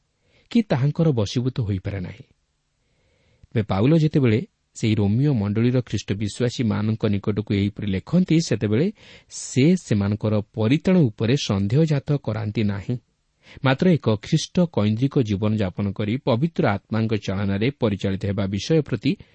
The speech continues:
ଗୁରୁତ୍ୱାରୋପ କରନ୍ତି। କାରଣ ଜଣେ ଖ୍ରୀଷ୍ଟ ବିଶ୍ୱାସୀ ପବିତ୍ର ଆତ୍ମାଙ୍କ ଶକ୍ତିରେ ପରିଚାଳିତ ହେବା ଦ୍ୱାରା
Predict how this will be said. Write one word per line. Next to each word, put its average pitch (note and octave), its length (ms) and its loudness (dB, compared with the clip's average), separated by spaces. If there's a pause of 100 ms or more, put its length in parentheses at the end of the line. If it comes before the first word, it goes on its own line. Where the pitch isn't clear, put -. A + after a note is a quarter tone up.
(460)
ଗୁରୁତ୍ୱାରୋପ A#2+ 640 2
କରନ୍ତି। F#2 400 -6 (800)
କାରଣ F#3 300 4
ଜଣେ B2 260 2
ଖ୍ରୀଷ୍ଟ - 340 -4
ବିଶ୍ୱାସୀ A2 760 -4
ପବିତ୍ର C#3 500 -2
ଆତ୍ମାଙ୍କ C3 400 -2
ଶକ୍ତିରେ A2+ 500 -2
ପରିଚାଳିତ G2+ 520 -2
ହେବା G#2 260 -4
ଦ୍ୱାରା C3+ 340 0